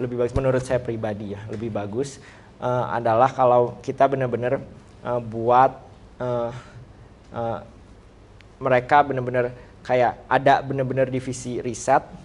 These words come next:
di mana kerjanya cuma menghasilkan teknologi-teknologi baru. Divisi riset ini, eh, bisa melakukan riset yang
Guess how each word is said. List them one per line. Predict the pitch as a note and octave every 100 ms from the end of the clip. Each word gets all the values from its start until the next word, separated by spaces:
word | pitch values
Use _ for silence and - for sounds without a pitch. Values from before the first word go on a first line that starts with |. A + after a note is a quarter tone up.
| -
di | B2+
mana | B2+ A#2+
kerjanya | B2 B2 A#2+ A2 C#3
cuma | D3 B2 C3+ - -
menghasilkan | B2+ B2 A2+ A#2+ C#3
teknologi-teknologi | C#3+ B2+ B2 A#2 A#2 B2 B2 A#2+ A2+ A2+ A2+
baru. | G#2+ G2 F#2 - -
Divisi | C#3 C#3+ C#3+
riset | D3 C#3+ C#3+ C#3
ini, | B2 C#3 F#3 - - - - B2+
eh, | B2+ B2+
bisa | B2+ B2 - D#3 D#3 -
melakukan | C#3 B2+ A#2+ C#3+
riset | B2+ B2 C#3 C#3+ - - - - - -
yang | C3 B2 A#2+ A#2